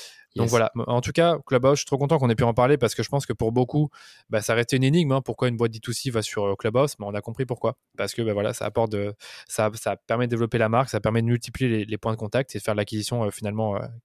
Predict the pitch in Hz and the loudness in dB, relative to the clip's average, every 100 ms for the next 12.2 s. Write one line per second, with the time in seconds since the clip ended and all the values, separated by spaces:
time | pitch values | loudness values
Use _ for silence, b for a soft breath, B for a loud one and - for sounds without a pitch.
0 | _ _ - 113 113 104 - - - B | _ _ -2 -2 -2 -6 -8 -16 -20 B
1 | B B B B B - 127 135 B B | B B B B B 0 2 2 B B
2 | B B 139 120 - 214 160 120 - - | B B 4 4 6 6 6 0 -4 -2
3 | 117 113 113 113 113 113 113 - 151 147 | 4 6 6 6 6 6 4 4 2 2
4 | 123 123 160 135 107 - 101 117 117 131 | 2 6 8 8 6 2 0 0 4 6
5 | 135 120 113 127 113 113 110 110 117 151 | 6 4 2 0 0 0 0 2 2 0
6 | - 104 - 185 _ _ _ _ - 110 | -2 -4 -4 -12 _ _ _ _ -4 0
7 | 156 156 147 156 - 143 147 120 120 117 | 2 2 0 -2 2 2 2 -2 -2 0
8 | 110 131 151 - 107 131 120 113 151 160 | 0 0 -2 -4 0 2 2 2 2 2
9 | 110 160 160 - 143 107 104 104 - 113 | 0 0 0 0 -2 -2 -4 -6 -10 -12
10 | 117 - 117 110 123 123 120 120 156 - | -14 -6 -4 0 2 2 2 2 2 0
11 | 110 123 120 113 - 139 127 107 107 123 | -2 -2 -2 -2 0 -2 -2 -4 -4 -2
12 | 117 | 0